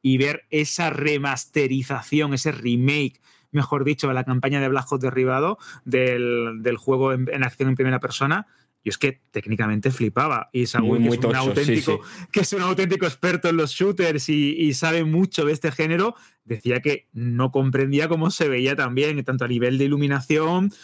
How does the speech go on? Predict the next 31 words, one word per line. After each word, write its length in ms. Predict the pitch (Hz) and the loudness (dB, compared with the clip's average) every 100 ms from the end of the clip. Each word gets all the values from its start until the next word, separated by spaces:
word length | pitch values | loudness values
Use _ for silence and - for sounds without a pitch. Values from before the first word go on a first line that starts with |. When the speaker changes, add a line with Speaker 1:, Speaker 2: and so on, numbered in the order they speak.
| - _ | -20 _
Speaker 1:
como 180 | 139 131 | 0 2
a 40 | |
nivel 260 | 127 127 143 | 2 2 2
de 60 | |
ambientación, 920 | 143 147 143 135 131 151 160 175 185 196 | 2 0 0 -2 0 0 2 0 0 0
como 260 | 143 131 | 0 0
incluso 340 | 127 135 127 131 | 0 0 0 -2
en 80 | |
recreación, 840 | 127 127 127 131 120 - 147 147 156 - _ _ | 0 -2 0 -2 -2 0 0 2 -2 -6 _ _
eh, 600 | 165 151 143 139 131 127 123 | 0 2 2 2 2 2 0
de, 140 | 135 131 | -2 -2
de 220 | 135 127 | 0 2
armas 540 | 147 160 175 185 190 | 2 2 0 0 -2
o 40 | 151 | -2
de 100 | 110 | 0
vehículos. 520 | 117 151 135 110 - _ _ | 0 0 -2 -2 -6 _ _
Yo 180 | - 107 | -10 -6
me 100 | 120 | -2
quedé 220 | 120 127 | 0 -2
flipando, 500 | - 135 127 156 143 | 0 -2 0 0 0
digo, 160 | 113 | 0
bueno, 160 | 104 139 | -2 0
por 100 | 135 | 2
Speaker 2:
Me 120 | 135 | 2
Speaker 1:
primera 260 | 127 120 117 | 2 0 2
vez 100 | 127 | 2
Speaker 2:
comentaron 440 | 127 135 151 170 185 | 0 0 -2 -2 -2
Speaker 1:
tenemos 280 | 139 143 139 | -2 0 0
un 80 | 160 | 0
juego 280 | 185 139 | 0 0
tocho. 360 | 117 147 - 101 | 0 -4 -6 -14